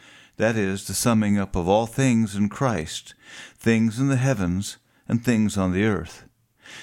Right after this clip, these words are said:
In him also we have obtained an inheritance, having been, been predestined according to his purpose, who works all things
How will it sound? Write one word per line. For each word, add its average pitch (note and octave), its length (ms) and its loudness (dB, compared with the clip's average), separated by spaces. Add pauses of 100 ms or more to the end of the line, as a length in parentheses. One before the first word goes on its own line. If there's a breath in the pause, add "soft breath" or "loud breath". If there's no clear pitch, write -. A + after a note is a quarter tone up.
(120)
In A#2 140 4
him C3+ 300 2
also G#2+ 760 -2 (320 loud breath)
we A2 140 2
have A2+ 80 0
obtained B2 800 0
an G#2+ 100 2
inheritance, A2+ 1000 0 (360 loud breath)
having A#2+ 360 2
been, A2 360 2 (380 soft breath)
been G#2+ 380 2
predestined C3+ 1000 -2 (360 soft breath)
according A#2+ 600 0
to A2 120 -4
his C3 240 -2
purpose, - 720 -4 (320 soft breath)
who A2+ 160 0
works G#2+ 320 -2
all G#2+ 180 2
things F2+ 540 -2